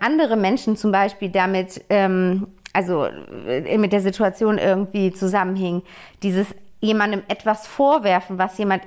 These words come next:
in der Vergangenheit, wie wir glauben, falsch gemacht zu haben,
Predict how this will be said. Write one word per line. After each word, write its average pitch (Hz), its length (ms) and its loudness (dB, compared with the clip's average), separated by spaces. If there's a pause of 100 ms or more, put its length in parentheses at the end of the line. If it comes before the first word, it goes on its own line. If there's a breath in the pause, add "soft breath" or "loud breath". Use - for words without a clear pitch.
in 285 160 4
der 269 100 2
Vergangenheit, 220 800 -2 (580 soft breath)
wie 208 180 0
wir 262 160 4
glauben, 220 320 2
falsch 269 440 -2
gemacht 247 360 -2
zu 196 220 -8
haben, 165 500 -2